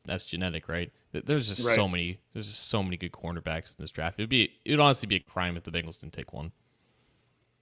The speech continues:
Speaker 2: I think they're gonna. I think, I, and knowing them, they will prob-, my guess, uh, if, let, let's play this game a little bit. If you're, let's, and we'll start closing up here. We'll drop the mic a little bit. All right. If you were to say, Okay, tight end,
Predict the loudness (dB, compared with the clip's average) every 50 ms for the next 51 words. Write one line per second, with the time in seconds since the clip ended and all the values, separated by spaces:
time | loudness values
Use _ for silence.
0 | -8 2 8 10 10 12 12 10 10 8 8 8 8 8 8 4 0 -4 -6 _
1 | _ -2 2 4 4 4 6 6 6 6 6 6 4 4 4 6 6 6 6 8
2 | 8 6 6 6 6 4 4 4 4 6 8 8 8 8 6 4 -8 -16 -18 -4
3 | 6 10 12 12 12 12 12 12 12 10 6 0 0 0 0 2 2 0 -2 -4
4 | -6 -14 -14 -12 -12 0 6 8 8 8 8 6 4 4 4 4 6 6 6 6
5 | 4 2 0 -2 -2 -2 -4 -4 -4 -4 -6 -4 -2 -2 0 0 0 0 -2 -2
6 | -4 -6 -4 -2 -2 -2 0 0 0 0 0 0 0 0 2 2 2 2 2 2
7 | 0 -2 -2 0 0 0 0 0 0 0 -2 -2 -2 -4 -4 -2 -2 -2 -4 -6
8 | -6 -6 -4 -4 0 2 2 4 2 2 -2 -6 _ -20 -20 _ _ _ _ 0
9 | 2 2 6 10 10 10 10 10 10 10 12 12 12 10 10 6 6 6 6 6
10 | 8 8 6 6 2 -2 _ _ _ _ _ _ _ _ _ _ _ 2 8 10
11 | 12 12 12 10 8 8 4 0